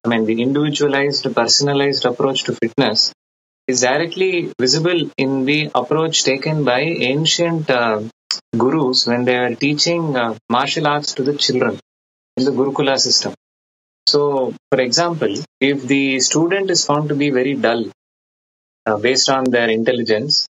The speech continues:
uh, usually they would be given, uh, some kind of a hand-to-hand combat tool, some kind of a weapon which they can use in hand-to-hand combat.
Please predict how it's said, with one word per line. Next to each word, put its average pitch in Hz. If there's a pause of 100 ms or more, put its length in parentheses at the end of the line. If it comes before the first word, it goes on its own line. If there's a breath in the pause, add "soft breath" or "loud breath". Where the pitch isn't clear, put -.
uh, 113
usually 160
they 135
would 131
be 143 (220)
given, 151
uh, 110 (800)
some 131
kind 143
of 143
a 110 (280)
hand-to-hand 147
combat 123 (360)
tool, 120
some 139
kind 143
of 135
a 143
weapon 135
which 131
they 127
can 120
use 127
in 147
hand-to-hand 127
combat. 110